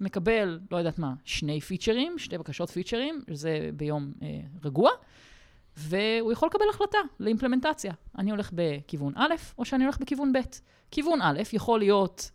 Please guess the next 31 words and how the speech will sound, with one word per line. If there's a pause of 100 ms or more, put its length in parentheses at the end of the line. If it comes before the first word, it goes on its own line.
משהו
שמוביל
אותי
לעבר
הוויז'ן
שלי, (400)
וכיוון
ב' (120)
יכול
להיות
משהו
שהוא
כמעט
רנדומלי. (500)
בזה
שאני
לא
נותנת
להם
את
הוויז'ן, (500)
אני, (720)
אני
בעצם
מייצרת
מצב (360)
שבו
הם
מקבלים
החלטות
ביום-יום,